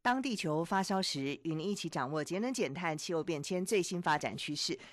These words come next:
听众朋友，你好，欢迎您再次收听《当地球发烧时》，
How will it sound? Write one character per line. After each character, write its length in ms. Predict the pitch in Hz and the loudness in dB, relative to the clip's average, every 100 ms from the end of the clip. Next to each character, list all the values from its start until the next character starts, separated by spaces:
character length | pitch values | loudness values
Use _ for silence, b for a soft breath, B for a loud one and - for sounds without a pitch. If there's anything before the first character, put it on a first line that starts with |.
| B | B
听 120 | 269 | -2
众 80 | 294 | 0
朋 120 | 269 | 2
友， 40 | 220 | 2
你 120 | 226 | 2
好， 180 | 226 226 | 2 2
欢 180 | 202 | 0
迎 80 | 202 | 0
您 140 | 175 180 | -2 -2
再 160 | 196 | -2
次 140 | 175 170 | -2 -2
收 180 | 175 | -2
听 240 | 175 180 180 | -2 -4 0
《当 220 | 233 254 | 2 2
地 140 | 269 208 | 0 -4
球 320 | - 131 147 | -2 -2 -2
发 180 | 170 165 | -2 -4
烧 200 | 170 165 | -4 -6
时》， 340 | - 131 135 | -4 -4 -6